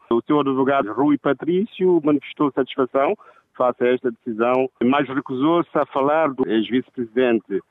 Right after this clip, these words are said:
de Angola, Manuel Vicente, que foi antes, eh, cliente de, de, de, desse dirigente angolano, recusou-se porque o que está aqui em causa não é Manuel Vicente, mas sim o seu cliente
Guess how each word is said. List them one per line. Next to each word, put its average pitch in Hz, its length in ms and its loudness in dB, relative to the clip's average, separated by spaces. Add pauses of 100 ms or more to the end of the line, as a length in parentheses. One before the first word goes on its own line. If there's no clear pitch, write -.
(160)
de 104 180 0
Angola, 120 340 2
Manuel 107 360 2
Vicente, 104 440 -2 (140)
que 139 680 -2
foi 135 200 0
antes, 139 320 0 (360)
eh, 110 120 -4
cliente 135 600 0
de, 101 300 -6
de, - 0 -
de, 95 200 -10 (480)
desse 98 280 -2
dirigente 107 560 -2
angolano, 117 580 2 (200)
recusou-se 151 500 -2
porque 180 200 -4
o 170 40 0
que - 60 -10
está 165 180 0
aqui 160 160 0
em 147 80 2
causa 147 400 0
não 139 180 2
é 135 180 2
Manuel 123 280 0
Vicente, 123 440 -2 (300)
mas 127 200 2 (120)
sim 117 320 4 (140)
o 104 240 -4
seu 120 160 0
cliente 107 640 0